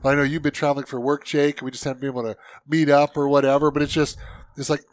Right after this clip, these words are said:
you guys mean too much to me. I love you too much. Like, we need to get together more often.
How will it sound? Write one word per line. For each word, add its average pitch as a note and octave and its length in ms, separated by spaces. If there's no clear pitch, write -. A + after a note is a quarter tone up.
you G3 140
guys A3 360
mean E3+ 200
too D#3 160
much D3 180
to - 100
me. C#3+ 60
I C#3 40
love D3+ 220
you D#3 80
too D3+ 200
much. C3+ 320
Like, B2 180
we C3+ 100
need D#3+ 160
to D#3 60
get D3 100
together C3+ 260
more A#2+ 220
often. A#2 420